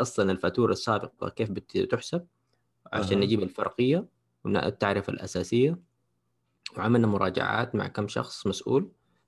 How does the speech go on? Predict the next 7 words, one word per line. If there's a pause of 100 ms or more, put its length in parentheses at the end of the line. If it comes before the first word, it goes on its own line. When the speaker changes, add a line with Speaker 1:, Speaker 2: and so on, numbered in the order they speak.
(140)
Speaker 1:
آه،
يعني (180)
يدينا
يعني (100)
فكرة، (800)
آه،
Speaker 2:
مهم.